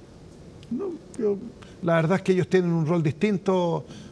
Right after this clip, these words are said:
Yo no me llevo mal con nadie, yo trato de... a mí lo que me interesa, mira, a mí yo no soy de los políticos que cree que hay que tener al presidente Boric hincado y sacarle la mierda todo el día a este gobierno, al revés, porque si al pre-, presidente Boric le va mal,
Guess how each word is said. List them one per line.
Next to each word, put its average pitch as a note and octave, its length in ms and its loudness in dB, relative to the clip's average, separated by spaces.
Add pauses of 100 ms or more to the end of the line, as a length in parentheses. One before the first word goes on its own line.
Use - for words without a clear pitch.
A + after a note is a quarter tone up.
(220)
Yo G#3 140 4
no A#3+ 80 2
me B3 100 4
llevo A#3+ 220 4
mal B3 180 4
con D3 220 4
nadie, F#3+ 260 4
yo F#3 160 4
trato G#3 280 4
de... F#3 220 0 (220)
a C3 80 2
mí G3+ 80 4
lo B3+ 100 2
que B3 80 2
me A#3 60 2
interesa, G#3+ 460 2
mira, D3 180 2
a - 20 0
mí G#3 120 2 (100)
yo G#3 140 4
no A3+ 100 2
soy A3+ 160 2
de A#3+ 80 0
los A#3 100 2
políticos G#3+ 320 2
que F3 120 -2
cree G#3+ 200 4
que F#3+ 60 4
hay G3 80 4
que F#3 140 0
tener G3 200 4
al G3 120 0
presidente F3+ 340 0
Boric F3 220 2
hincado G3+ 600 2 (280)
y D3 60 -2
sacarle F#3 300 2
la F3 140 2
mierda F#3 260 2
todo F#3+ 160 2
el F3 80 2
día F3+ 140 2
a E3+ 40 0
este F3 140 0
gobierno, C#3 380 2
al C3+ 60 0
revés, C#3+ 300 2 (200)
porque F3 180 0
si G3+ 120 2
al - 80 0
pre-, G3+ 260 4
presidente G3+ 500 0
Boric G#3+ 240 4
le F#3+ 120 2
va G3 100 2
mal, C4 260 0